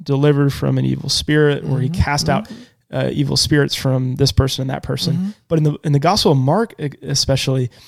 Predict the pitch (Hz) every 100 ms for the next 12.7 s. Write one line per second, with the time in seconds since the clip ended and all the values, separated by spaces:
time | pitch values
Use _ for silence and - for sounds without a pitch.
0 | - _ - 147 143 156 - 160 151 131
1 | - - _ _ 156 - - 160 147 165
2 | - 156 131 - _ _ _ _ _ _
3 | - 214 214 - 185 170 143 - - -
4 | 151 135 113 - 135 247 196 247 262 -
5 | 202 180 220 220 196 185 185 - 165 156
6 | 165 156 151 190 175 147 156 156 131 156
7 | 175 143 143 160 165 170 165 156 135 -
8 | 175 190 147 - - _ - 175 170 170
9 | 190 180 - 208 185 - 160 147 - -
10 | 185 190 175 147 139 165 165 156 160 -
11 | 170 156 143 - 175 - 143 127 131 139
12 | - - 151 - - 143